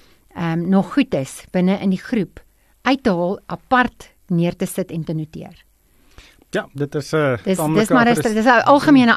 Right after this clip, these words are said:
Speaker 1: strategie.
Speaker 2: Maar daar is ook 'n handelsverklaring en dis ook daai duidelik dat die,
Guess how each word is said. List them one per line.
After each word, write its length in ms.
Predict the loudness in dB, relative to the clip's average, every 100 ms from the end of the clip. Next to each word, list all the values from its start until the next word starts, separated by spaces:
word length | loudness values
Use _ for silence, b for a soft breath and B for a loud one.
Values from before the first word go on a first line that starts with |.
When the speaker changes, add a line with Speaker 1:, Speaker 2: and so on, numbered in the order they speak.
| 0
Speaker 1:
strategie. 640 | -4 -4 -4 -8 -10 -14 b b
Speaker 2:
Maar 180 | 0 2
daar 140 | 4
is 120 | 2 0
ook 120 | -2
'n 40 |
handelsverklaring 840 | 0 0 -4 -6 -2 0 2 2 0
en 320 | -2 -4 -6 B -16 -10
dis 180 | -6
ook 140 | -6 0
daai 280 | 2 2 2
duidelik 400 | 0 0 -2 -4
dat 140 | -6 -6 _ -20
die, 340 | -14 -12 -12